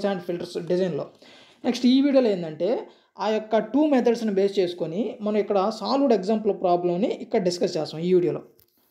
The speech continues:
So, very, very important topic అనమాట ఇది, ఈ design of slow sand filters,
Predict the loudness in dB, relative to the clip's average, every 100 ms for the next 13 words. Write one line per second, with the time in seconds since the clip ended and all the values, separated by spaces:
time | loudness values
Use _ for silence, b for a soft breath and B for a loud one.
0 | _ 0 2 4 4 4 2 0 0 -2
1 | -2 -2 -4 -8 -8 -10 -4 -2 2 0
2 | -2 -2 -2 0 0 2 0 0 2 2
3 | 0 -4 -6 -6 -8